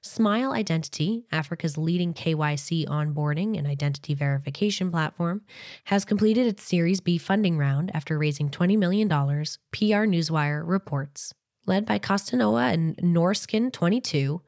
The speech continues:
this latest funding round brings Smile Identity's total raised to thirty-one million dollars. It will be used to expand its product and engineering team, accelerating the development and specialization of its A I-powered biometrics,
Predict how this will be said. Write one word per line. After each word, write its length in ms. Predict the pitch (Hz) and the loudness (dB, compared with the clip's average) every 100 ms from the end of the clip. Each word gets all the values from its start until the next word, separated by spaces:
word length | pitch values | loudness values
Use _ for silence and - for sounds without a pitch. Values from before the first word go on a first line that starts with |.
| - - - | -18 -10 -2
this 240 | 254 - | -2 0
latest 420 | 175 185 262 262 | 0 2 0 -2
funding 300 | 165 165 160 | -2 0 0
round 320 | 156 147 170 | 0 0 0
brings 260 | 156 151 143 | 0 -2 -2
Smile 340 | - 151 180 - | 0 0 0 -2
Identity's 480 | 165 156 156 151 - | -2 0 0 -2 -2
total 340 | 180 180 208 | 2 2 4
raised 500 | 165 147 156 - - | 2 0 -2 -6 -6
to 120 | 202 | -4
thirty-one 440 | 202 240 233 196 190 | 0 2 4 4 4
million 300 | 156 156 175 | 2 2 2
dollars. 540 | 147 139 139 143 - _ _ - - - | 2 0 -2 -4 -8 _ _ -20 -20 -4
It 60 | 220 | 0
will 100 | 226 | 4
be 120 | 226 | 4
used 420 | 214 240 240 - | 4 4 2 -4
to 100 | - | -2
expand 480 | 202 - - 190 226 | -2 -2 0 2 2
its 100 | 247 | -2
product 480 | - - 147 160 - | -4 -2 -2 -2 -2
and 100 | 156 | 0
engineering 520 | 143 143 139 170 214 | 0 2 2 2 0
team, 420 | 202 190 190 190 - - - - | 0 0 0 -2 -6 -16 -20 -8
accelerating 640 | 175 - 165 175 202 226 | -8 -2 0 2 2 0
the 60 | 196 | 0
development 580 | 156 147 143 - 185 - | 0 0 0 0 -2 -2
and 120 | 156 | -6
specialization 880 | - 151 - 208 190 147 139 156 156 | -2 -2 0 -2 0 0 0 -2 -2
of 100 | 147 | -2
its 140 | 139 - | -4 -2
A 160 | 151 | 0
I-powered 560 | 170 185 - 143 139 139 | 0 -2 -2 -2 0 0
biometrics, 760 | 139 143 143 208 - 208 - | 0 0 0 0 -2 -6 -10